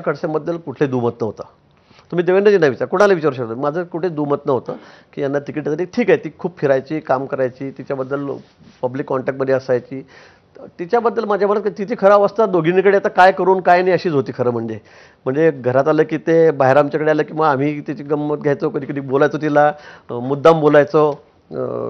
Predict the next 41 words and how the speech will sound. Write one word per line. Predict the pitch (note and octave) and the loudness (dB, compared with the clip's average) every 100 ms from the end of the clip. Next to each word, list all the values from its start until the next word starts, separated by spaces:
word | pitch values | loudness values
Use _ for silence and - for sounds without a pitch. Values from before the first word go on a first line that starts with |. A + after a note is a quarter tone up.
| A2+ G#2 - _ _ _ - | -10 -16 -20 _ _ _ -10
हे | E3+ | 2
चाललेलं | B3+ A#3 F#3+ D3 | 6 8 8 6
होतं. | A#2+ F#2+ - - | 4 -6 -18 -4
म्हणून | F#3 A#3+ | -2 2
माझं | F3+ C#3 G#3 A#3+ | 2 4 4 2
रक्षा | G#3 D#3 A3 A3 | 0 -4 -4 -4
खडसेंबद्दल | F#3+ G#3+ G#3 F#3+ A#3 | -4 -4 -4 -4 -4
कुठेही | - F3 G3+ A3+ | -4 -6 -2 -2
तिकीट | A3 F3 F3+ | -2 -8 -4
देऊ | F#3 F3+ | -2 -2
नका | F#3 | -4
म्हणून | E3+ E3 | -4 -4
दुमत | D3 D3 D3 D3+ | -4 -4 -4 -2
नव्हतं, | C3+ A2 - _ _ _ _ | -2 -4 -10 _ _ _ _
कुठे | G3+ C4 | -4 -2
दुमत | A#3 F3 C#3 | 2 2 2
नव्हतं. | C3 - - - - - | 0 -4 -12 -20 -10 -4
कधी | E3 | 0
मी | F3 | 0
ते | E3+ | 0
व्यक्तही | D3+ C#3+ F3+ | -2 0 0
केलं | F3 E3+ E3+ | 0 2 2
नाही, | E3+ E3+ - _ - | 0 -2 -12 _ -6
कधी | D3+ D#3+ C#3+ | -2 0 -2
चोरून | - D#3 D#3+ | -2 -2 4
लपून | E3 E3 E3+ | 2 4 2
दिल्लीला | E3 D#3+ E3 | 2 4 4
गेलो | D#3+ D#3+ | 6 4
नाही, | D#3+ E3 E3 - _ | 4 2 -2 -6 _
का | D3 | -10
तिथेही | C#3 - F3 | -8 0 2
बोललो | D#3+ E3 E3 | 2 2 2
नाही, | D#3+ E3 E3+ _ _ _ _ | 2 0 -2 _ _ _ _
कोणालाच | B3 B3 A3 | 0 2 2
बोललो | E3+ D3 | 0 -2
नाही | C3 C3 | -4 -8
मी. | C3+ _ _ _ _ _ - | -12 _ _ _ _ _ -4
तो | A3 | -2
विषय | F#3+ E3+ B3 | -2 2 4
नाही | C#4 C4+ | 6 6
आमच्याकडे. | A#3 G#3+ F3+ C#3+ G#2+ | 4 2 0 0 -4